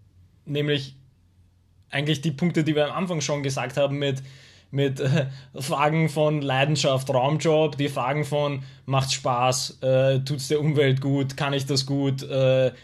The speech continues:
kann ich damit meine Rechnungen bezahlen, et cetera, et cetera. Und dann kommen wir ja, also es ist einfach, ich find's sehr, sehr, sehr schwierig, was ich eben vorhin schon diese,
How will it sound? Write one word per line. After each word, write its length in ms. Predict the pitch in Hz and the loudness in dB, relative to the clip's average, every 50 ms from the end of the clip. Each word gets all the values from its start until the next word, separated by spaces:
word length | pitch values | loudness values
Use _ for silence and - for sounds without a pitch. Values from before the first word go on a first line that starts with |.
| - - - - - 139 143 147 139 131 135 | -20 -20 -20 -12 -10 -10 -8 -8 -10 -10 -6
kann 160 | - 156 143 | -4 -2 -2
ich 120 | 139 135 | -2 0
damit 200 | 135 147 147 135 131 | 0 -2 -2 0 0
meine 260 | 139 131 131 139 135 | 0 2 4 4 4
Rechnungen 340 | 139 131 135 151 143 139 135 | 4 4 2 0 -2 0 0
bezahlen, 460 | 139 131 - 139 131 127 131 139 139 | 0 0 0 0 0 0 0 0 0
et 100 | 139 135 | 0 -2
cetera, 300 | 139 135 131 135 127 131 | -2 -2 -2 0 0 0
et 80 | 131 131 | 0 0
cetera. 480 | 143 139 131 151 151 160 170 175 175 - - - - - - - _ _ _ _ - _ _ _ _ _ _ _ _ _ _ _ _ _ _ | -2 -2 -2 0 0 0 0 -2 -4 -8 -18 -20 -20 -20 -20 -20 _ _ _ _ -20 _ _ _ _ _ _ _ _ _ _ _ _ _ _
Und 220 | - 160 151 131 143 | -6 -4 -2 0 0
dann 320 | 143 151 170 170 160 131 | 0 2 2 0 -2 -2
kommen 320 | - 175 170 185 180 175 | 0 0 2 2 2 2
wir 140 | 165 175 170 | 2 2 4
ja, 440 | 165 160 160 160 160 160 156 151 151 - - - | 4 6 6 8 8 6 6 2 -2 -10 -14 -6
also 160 | - 139 135 170 | -4 2 4 6
es 140 | 175 165 170 | 6 6 6
ist 140 | 196 170 | 4 4
einfach, 320 | 196 170 160 170 165 165 156 | 4 4 4 2 0 0 2
ich 160 | 180 190 202 | 2 2 2
find's 180 | 208 226 196 - | 4 2 0 2
sehr, 340 | - - 165 156 151 147 135 - - | 4 4 6 8 6 6 4 2 -8
sehr, 580 | 135 - - 151 147 143 139 139 131 131 131 - - - - - - - - - | -10 -4 0 2 2 4 4 4 2 0 0 -4 -8 -16 -20 -20 -20 -20 -16 -8
sehr 220 | - - 147 131 | -4 -2 0 0
schwierig, 380 | 131 - 170 196 226 180 147 135 | 0 2 6 8 8 8 8 6
was 120 | 147 135 | 2 0
ich 80 | 143 143 | 2 0
eben 140 | 147 143 135 | -2 -2 0
vorhin 220 | 139 156 147 151 | 0 0 0 0
schon 160 | 139 156 147 | 0 -2 -2
diese, 320 | 139 139 139 143 139 131 | -2 0 2 2 2 2